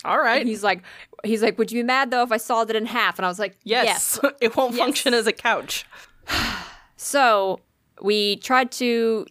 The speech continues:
Speaker 2: you know, we were like, "All right, we can, we can work in three D. The
Speaker 1: Mm.
Speaker 2: couch can go up on the ceiling. Just don't hit the titty light," right?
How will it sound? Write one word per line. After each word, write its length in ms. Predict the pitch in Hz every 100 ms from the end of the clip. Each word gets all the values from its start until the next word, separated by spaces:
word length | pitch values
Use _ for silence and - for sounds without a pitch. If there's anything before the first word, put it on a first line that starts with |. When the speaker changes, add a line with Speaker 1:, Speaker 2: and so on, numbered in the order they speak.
| -
Speaker 2:
you 120 | 196
know, 220 | 175 165
we 120 | 175 185
were 100 | 180
like, 160 | 165
"All 60 | 196
right, 220 | 160 -
we 120 | 190
can, 300 | 185 208 185
we 120 | 202
can 120 | 208 202
work 160 | 208
in 80 | 214
three 320 | - 233 226
D. 340 | 180 170 170 180
The 80 | 202
Speaker 1:
Mm. 80 | 220
Speaker 2:
couch 260 | 190 -
can 120 | 233
go 180 | 208 202 -
up 280 | 196 190 _ _
on 100 | 180
the 60 | 180
ceiling. 420 | - 220 165 170
Just 200 | 175 180
don't 200 | 190 185
hit 160 | 214 220
the 60 | 202
titty 280 | - 214
light," 320 | 175 170 175 - -
right? 280 | 190 190